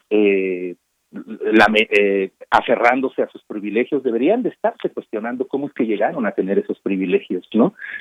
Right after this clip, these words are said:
Y porque, pues bueno, en,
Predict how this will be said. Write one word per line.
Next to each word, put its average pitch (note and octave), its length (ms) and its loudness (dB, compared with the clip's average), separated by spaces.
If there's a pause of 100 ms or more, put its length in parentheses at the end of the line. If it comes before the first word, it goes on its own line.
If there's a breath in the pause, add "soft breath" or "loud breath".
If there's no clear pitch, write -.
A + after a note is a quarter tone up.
(140)
Y A2 480 8 (320)
porque, C3+ 500 6 (180)
pues B2 140 -6
bueno, F3 360 -2 (240)
en, A3 220 -8